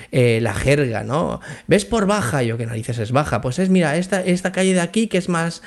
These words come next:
que está por aquí abajo, es más corta". Bueno, no sé, cosas así, ¿no? Y fue, fue muy interesante. La verdad es que lo recomendaría si no fuera por, por todas estas cosas que, que os he explicado antes,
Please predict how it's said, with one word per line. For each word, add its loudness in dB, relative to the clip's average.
que -2
está 0
por 2
aquí 0
abajo, 2
es 2
más -2
corta". 0
Bueno, -4
no -8
sé, -8
cosas -2
así, -6
¿no? -4
Y 4
fue, 2
fue 0
muy 0
interesante. 0
La 2
verdad 4
es 0
que 2
lo 4
recomendaría 2
si -6
no -2
fuera 2
por, 0
por -4
todas -2
estas -6
cosas -8
que, -2
que -8
os -6
he -4
explicado 0
antes, -2